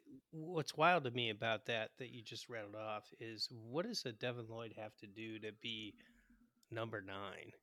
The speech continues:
in a draft? Like, I, I just, I don't see, I don't see the path to being the ninth best prospect in this draft. Like, I mean,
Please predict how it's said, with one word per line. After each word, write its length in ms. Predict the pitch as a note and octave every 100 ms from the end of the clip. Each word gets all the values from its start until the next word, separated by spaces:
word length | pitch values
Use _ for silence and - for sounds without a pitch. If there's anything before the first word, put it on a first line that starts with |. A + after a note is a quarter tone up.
| -
in 140 | A#2
a 60 | G#2+
draft? 540 | F#2+ A2 G#2 - - - _
Like, 260 | G#2+ G2+ - _ _ _ -
I, 280 | - - C3
I 40 |
just, 240 | C3 C3+ - A#2
I 60 |
don't 180 | C3 D3 -
see, 800 | - - C#3+ B2+ B2 A#2 A2+ - _ _ _ _ _ _ -
I 40 | C3+
don't 160 | D#3
see 300 | - D3+ C#3
the 120 | A#2+ A2
path 540 | - B2 A2+ G2 - - - _ -
to 80 | A#2+
being 260 | A#2 A2+ G#2+
the 80 |
ninth 320 | G#2+ G#2+ G#2+ - _ _ -
best 300 | A2+ G#2 - -
prospect 540 | A2 G#2 - G#2+ -
in 80 | G#2
this 120 | G2+
draft. 380 | - G#2+ - - _ _ _ _ _ -
Like, 160 | G#2+ A2+
I 40 |
mean, 320 | A#2 A#2 A2